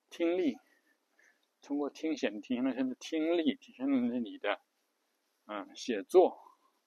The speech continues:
对吧？你写了嘛，是还可以提升你的口语，你说，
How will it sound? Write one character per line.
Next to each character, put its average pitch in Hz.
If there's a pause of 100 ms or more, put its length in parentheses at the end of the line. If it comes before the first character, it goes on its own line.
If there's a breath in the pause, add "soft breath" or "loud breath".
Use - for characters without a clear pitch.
对 -
吧？ - (100)
你 117
写 -
了 90
嘛， - (1080 soft breath)
是 131
还 123
可 123
以 113
提 -
升 131
你 120
的 104
口 131
语， - (440)
你 -
说， -